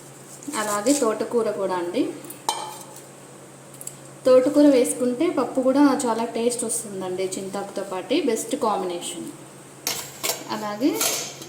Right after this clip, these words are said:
కొన్ని ఉల్లిపాయలు ఎక్కువ వేసుకుందామండి. ఉల్లిపాయలు కొన్ని ఎక్కువ వేసుకుందామండి, టేస్ట్ బాగుంటుంది. అలాగే కారం పొడి అండి, పచ్చిమిర్చి కూడా వేసుకోవచ్చు, కానీ నేను ఇక్కడ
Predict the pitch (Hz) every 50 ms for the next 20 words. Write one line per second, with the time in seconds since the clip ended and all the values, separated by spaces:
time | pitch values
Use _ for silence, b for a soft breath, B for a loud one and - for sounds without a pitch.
0 | B B B B B B - - - - 262 233 240 233 233 233 220 233 247 247
1 | 262 254 240 240 220 175 - 240 220 208 196 - - - 196 190 185 180 175 180
2 | 170 175 180 214 269 370 480 480 - - - - - - - - - - - -
3 | - - - - - - 151 165 208 202 202 214 208 - 214 208 202 196 220 269
4 | 359 415 381 339 302 269 240 214 202 190 196 - 233 220 196 185 190 - - 185
5 | 180 175 175 175 175 175 185 240 320 403 403 370 294 254 - - - - B B
6 | B B B B B - - - 226 208 202 - - - 202 196 185 180 180 180
7 | 170 180 175 180 185 226 285 403 440 B B B B B B B B B - -
8 | 220 220 226 226 226 254 339 392 392 359 311 277 262 254 240 - - - - -
9 | - 254 240 226 233 247 247 262 247 233 214 190 190 214 247 359 494 508 - -
10 | - - 262 233 - - 262 254 277 285 285 285 269 294 285 277 254 226 220 -
11 | - - 220 214 202 202 - - 349 415 - 320 262 233 233 240 240 233 214 202
12 | 190 - 196 190